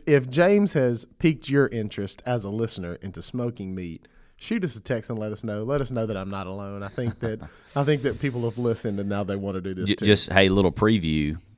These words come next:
Speaker 2: Um, I might be, maybe creating another Instagram account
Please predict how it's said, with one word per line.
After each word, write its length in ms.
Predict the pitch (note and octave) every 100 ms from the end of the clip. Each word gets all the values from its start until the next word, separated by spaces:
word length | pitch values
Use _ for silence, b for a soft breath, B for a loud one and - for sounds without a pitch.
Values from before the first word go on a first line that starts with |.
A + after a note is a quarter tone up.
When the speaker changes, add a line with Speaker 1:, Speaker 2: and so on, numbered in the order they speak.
| _ -
Speaker 2:
Um, 500 | D2+ D2+ D2 C#2+ D2 _ _ _
I 100 | D2+
might 300 | D#2+ F#2 D2+
be, 420 | E2+ D#2+ D#2 D#2
maybe 600 | D#2+ F#2 G2+ D#2 D#2 D2+ - -
creating 440 | - D#2 D#2 D2+
another 260 | C#2+ D2+ D2
Instagram 420 | D#2+ - D#2+ C#2+
account 420 | C#2+ D#2 C#2 C#2